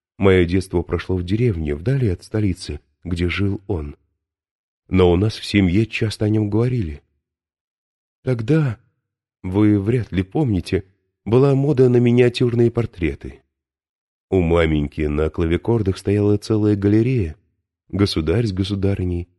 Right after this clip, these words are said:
мадам де Сталь, лорд Байрон, Шатобриан, дюжина родственников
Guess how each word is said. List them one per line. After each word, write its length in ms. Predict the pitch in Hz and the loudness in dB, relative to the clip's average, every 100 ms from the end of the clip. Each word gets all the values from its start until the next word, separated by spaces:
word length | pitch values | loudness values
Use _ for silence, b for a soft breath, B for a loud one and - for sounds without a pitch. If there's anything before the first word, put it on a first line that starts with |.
| _ _ _ - | _ _ _ -4
мадам 320 | 117 107 95 | 0 2 4
де 120 | 82 | 2
Сталь, 460 | - - 87 98 92 _ - | -2 -6 -6 -6 -8 _ -2
лорд 320 | 87 82 73 | 2 2 0
Байрон, 560 | 71 82 90 80 78 - _ _ _ | -4 -2 -2 -4 -6 -10 _ _ _
Шатобриан, 840 | - 104 92 78 76 69 95 101 - _ _ _ _ | -6 -2 0 0 -2 -4 -6 -8 -12 _ _ _ _
дюжина 400 | 131 151 120 90 | -2 0 4 4
родственников 720 | 87 131 - - 117 107 113 | 4 0 -2 -4 -2 -2 -4